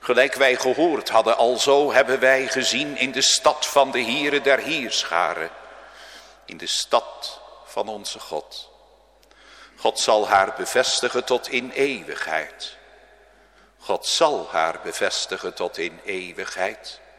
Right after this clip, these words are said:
O God, wij gedenken aan uw weldadigheid in het midden van uw tempel.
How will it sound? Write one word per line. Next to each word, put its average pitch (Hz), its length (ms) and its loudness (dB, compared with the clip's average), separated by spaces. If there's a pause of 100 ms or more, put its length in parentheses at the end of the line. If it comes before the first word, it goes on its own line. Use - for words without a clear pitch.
(1040)
O 107 220 4
God, - 540 0
wij 104 220 2
gedenken 117 600 0
aan 110 160 2
uw 110 140 -6
weldadigheid 120 1080 2
in 117 140 -2
het 117 220 -4
midden 117 460 -2
van 117 200 4
uw 113 280 -6
tempel. 98 640 -2